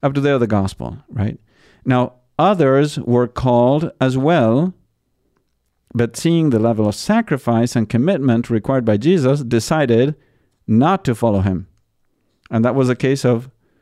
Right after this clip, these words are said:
the rich young man in the Gospel of Saint Matthew chapter nineteen, verse twenty-one. This young man asked our Lord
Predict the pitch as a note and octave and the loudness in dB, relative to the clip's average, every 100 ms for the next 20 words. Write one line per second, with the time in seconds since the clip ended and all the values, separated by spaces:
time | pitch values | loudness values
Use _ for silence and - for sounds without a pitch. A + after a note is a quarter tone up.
0 | _ A2 G#2 A2+ D3 - C3 B2 B2+ A#2 | _ 0 2 2 0 0 2 2 2 2
1 | D#3+ C#3+ A2 C3 C#3+ _ _ A2+ G2+ A#2+ | 2 2 2 0 -4 _ _ -2 0 0
2 | B2+ - A#2 - A#2+ A2+ A#2+ - B2 - | -2 -2 -2 0 2 2 2 0 -2 -2
3 | B2 - A2+ G2+ G#2 C#3+ A#2 G2+ G2+ - | -2 -2 0 0 0 2 2 0 -2 0
4 | G2+ G2 A2+ G2+ - _ _ _ _ _ | 0 2 2 0 -6 _ _ _ _ _
5 | _ _ _ _ _ _ _ C3 B2 C3 | _ _ _ _ _ _ _ -2 -2 -2
6 | A2+ A#2+ B2 B2+ B2 A#2 B2 - - A2+ | 0 2 4 2 2 0 -2 -8 -2 2
7 | A2 D#3+ E3 B2+ C3+ | 4 4 4 2 0